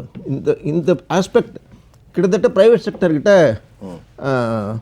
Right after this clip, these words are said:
Speaker 1: passing the buck மாதிரி அங்க நீங்க இதை செய்யுங்க, அதை செஞ்சா அவங்களுக்கு இந்த மாதிரி லாபம், அந்த மாதிரி உங்களுக்கு நல்லது investment in future இந்த மாதிரி
Speaker 2: சொல்றேன்.
Speaker 1: சொன்னாங்க. இந்த மேஜர், அஹ், செக்டர் மத்திய அரசு சார்பாக ஒரு நேரடியான டைரக்ட் இல்ல. ஒரே ஒரு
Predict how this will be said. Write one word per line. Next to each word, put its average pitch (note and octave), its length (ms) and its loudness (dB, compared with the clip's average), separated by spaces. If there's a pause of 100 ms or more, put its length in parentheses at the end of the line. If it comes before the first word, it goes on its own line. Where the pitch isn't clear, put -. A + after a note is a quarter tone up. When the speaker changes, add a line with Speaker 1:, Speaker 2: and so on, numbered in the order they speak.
Speaker 1:
passing D#3+ 340 2
the C3+ 60 4
buck B2+ 200 0
மாதிரி C3+ 360 0
அங்க B2+ 540 0 (320)
நீங்க D#3 240 2
இதை C#3+ 120 2
செய்யுங்க, C#3+ 280 0
அதை C3 140 2
செஞ்சா B2+ 180 -2
அவங்களுக்கு D3 420 2
இந்த C3+ 120 -4
மாதிரி B2+ 280 0
லாபம், B2 260 2
அந்த B2+ 120 -2
மாதிரி B2 520 0
உங்களுக்கு A#2+ 300 -4
நல்லது A#2+ 380 0
investment A#2+ 400 -4
in A#2 100 -6
future B2+ 320 -2
இந்த G#2+ 160 -4
மாதிரி A2+ 320 -4 (140)
Speaker 2:
சொல்றேன். B2+ 220 -6
Speaker 1:
சொன்னாங்க. C3+ 260 -2 (560)
இந்த D3 340 -4
மேஜர், F#3+ 440 2 (800)
அஹ், A2+ 320 -6
செக்டர் B2+ 340 -2 (580)
மத்திய C#3+ 280 0
அரசு C#3+ 200 -6
சார்பாக C#3 400 2
ஒரு D3+ 80 2
நேரடியான D#3 540 2 (600)
டைரக்ட் D3 320 4
இல்ல. B2+ 200 -2
ஒரே F#3 200 2
ஒரு F#3 220 4